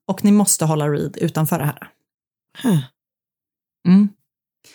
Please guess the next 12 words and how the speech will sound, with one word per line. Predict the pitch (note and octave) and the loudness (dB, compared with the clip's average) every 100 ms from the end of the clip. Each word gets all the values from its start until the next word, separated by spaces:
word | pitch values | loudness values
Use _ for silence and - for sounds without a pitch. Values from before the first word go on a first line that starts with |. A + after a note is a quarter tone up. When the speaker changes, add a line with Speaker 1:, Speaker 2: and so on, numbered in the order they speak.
| - - - _ _ _ _ _ _ _ - | -20 -20 -20 _ _ _ _ _ _ _ -2
Speaker 1:
Så | B3 | 0
då | |
sätter | G3+ F#3 | 2 2
de | D#3+ | 2
igång | D#3+ D#3 | 2 0
med | D3 | 0
planeringen. | F3+ G#3+ A#3+ A#3+ B3 A#3 | 2 2 4 4 4 2
Du | F#3 | 0
vet, | - - - | -4 -12 -6
pengarna | E3+ E3 D#3+ | -2 0 0
i | D#3 | 0
påsen. | F#3 F3 E3 F3 F3 F3 F3 E3+ | 0 0 0 0 0 0 -2 -4